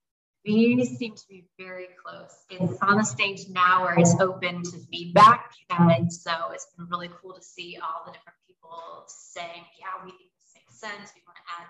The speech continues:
these things." For the most part, people seem to be on the same page. So we're just keeping our eye out on the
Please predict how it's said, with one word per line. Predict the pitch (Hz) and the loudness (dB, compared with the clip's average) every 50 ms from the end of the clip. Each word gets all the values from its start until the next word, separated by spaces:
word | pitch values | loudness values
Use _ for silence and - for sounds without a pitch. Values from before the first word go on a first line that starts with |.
| 180 | -20
these | 185 _ - _ _ | _ _ -20 _ _
things." | 180 180 - - _ _ _ - - _ _ | -20 -20 -20 -20 _ _ _ -20 -20 _ _
For | - 180 | 2 4
the | 180 | 4
most | 180 190 208 - - - - | 6 4 4 0 -2 -4 -2
part, | 240 226 226 - - | -2 -2 -4 -6 -12
people | - - _ 208 - | -20 -20 _ -18 -18
seem | - - 202 196 190 185 | -18 -18 -18 -18 -16 -16
to | 190 185 _ - | -16 -16 _ -12
be | 175 | -10
on | 180 185 180 175 | -6 0 2 2
the | 175 | 2
same | 170 175 180 - - _ _ _ | 0 -2 -10 -14 -18 _ _ _
page. | 185 185 185 180 - - - - | 4 4 4 4 2 -2 -6 -10
So | - - - 170 165 - - - - - _ _ _ _ _ _ - | -14 -12 -12 -12 -10 -12 -16 -18 -20 -20 _ _ _ _ _ _ -14
we're | 170 170 | -14 -14
just | 175 180 - - _ | -14 -18 -20 -20 _
keeping | 226 - _ 202 196 196 | -20 -20 _ -20 -18 -14
our | 196 196 196 196 190 | -10 -8 -6 -6 -6
eye | 190 196 196 190 190 185 185 | -6 -6 -6 -4 -4 0 2
out | 190 185 180 | 2 4 4
on | 180 180 180 | 6 6 6
the | 175 | 4